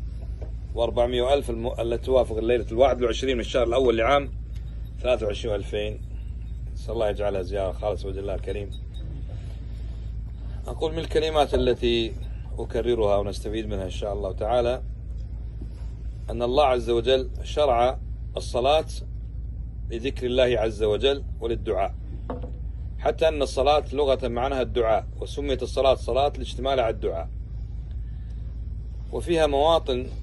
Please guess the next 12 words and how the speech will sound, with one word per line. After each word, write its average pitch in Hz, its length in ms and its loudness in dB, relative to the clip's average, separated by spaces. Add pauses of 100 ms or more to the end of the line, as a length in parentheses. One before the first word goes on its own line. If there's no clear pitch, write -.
(1400)
يشرع 147 360 2
فيها 131 260 4
للمسلم 127 440 0
أن 117 100 0
يدعو 117 200 0
الله 117 180 4
تبارك 104 340 0
وتعالى، 82 320 -6 (1120)
غير 143 200 4
أن 143 160 0
ثم 131 360 0
موطن 131 540 2